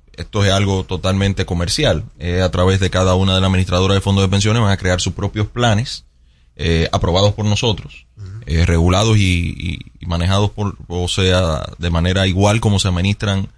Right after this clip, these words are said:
Speaker 1: porque van a estar en el mismo fondo. O sea, los recursos van a invertirse de la misma manera.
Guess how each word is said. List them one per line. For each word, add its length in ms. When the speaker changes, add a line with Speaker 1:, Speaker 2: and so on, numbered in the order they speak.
Speaker 1:
porque 220
van 160
a 20
estar 260
en 120
el 80
mismo 240
fondo. 400
O 20
sea, 160
los 120
recursos 320
van 140
a 40
invertirse 460
de 60
la 100
misma 280
manera. 380